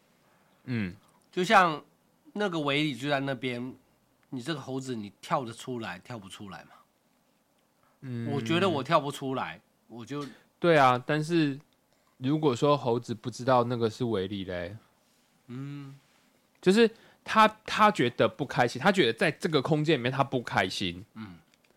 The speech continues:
Speaker 1: 但是他根本不知道除了这个空间外面还有其他的世界。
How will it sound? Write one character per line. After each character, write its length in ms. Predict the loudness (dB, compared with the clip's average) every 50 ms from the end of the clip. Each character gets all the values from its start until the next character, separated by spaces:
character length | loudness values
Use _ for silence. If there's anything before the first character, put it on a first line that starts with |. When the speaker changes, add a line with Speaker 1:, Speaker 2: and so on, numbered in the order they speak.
| _ _ _ _ 0
Speaker 1:
但 100 | 0 2
是 80 | 4
他 120 | 2 2 2
根 120 | 2 2
本 140 | 0 0 0
不 80 | -2
知 100 | -2 2
道 160 | 6 6 6 6
除 220 | 4 2 0 2
了 60 | 2
这 100 | 2 2
个 60 | 0
空 120 | 0 0 0
间 300 | 0 0 0 0 0 2
外 240 | 4 4 4 4 2
面 260 | 2 0 0 0 0
还 140 | 0 0 0
有 100 | 0 -2
其 160 | -4 -8 -10
他 200 | -8 -6 -4 -4
的 80 | -4
世 120 | -6 -10 -16 -14
界。 200 | -14 -14 -14